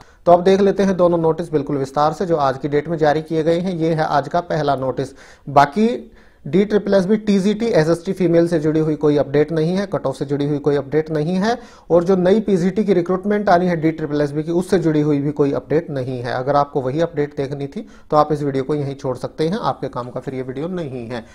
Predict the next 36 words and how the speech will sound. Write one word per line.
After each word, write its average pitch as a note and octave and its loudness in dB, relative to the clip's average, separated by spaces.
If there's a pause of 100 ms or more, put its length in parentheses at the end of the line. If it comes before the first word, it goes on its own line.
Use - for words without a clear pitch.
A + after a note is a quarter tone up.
(220)
ये D#3+ 2
देखिए F3 4
डेट F#3 2
आज C#3+ 4
के D#3+ -2
नोटिस D3+ -4
पे F#3+ -4
चौदह D#3 0
फरवरी C#3+ -4
दो C3+ -4
हज़ार C3 -2
बाईस C3 -6
ही D3 -6
है। F3 -2 (420)
सब्जेक्ट E3 0
देखिए D#3+ 2
conducting F3+ -2
of F#3 2
skill F#3 -2
test E3+ 0
for E3 2
junior F3 0
stenographer D3 0
English C#3+ -4
post D3+ 0
code F#3 -2
तेईस D3+ 0
बटे C#3+ -4
इक्कीस C#3+ -8
अलमाड़ D#3 -2 (340)
और - -4
पोस्ट D3+ 0
कोड G#3+ -4
चालीस C#3 0
बटे C#3+ -4
बीस। D#3 -6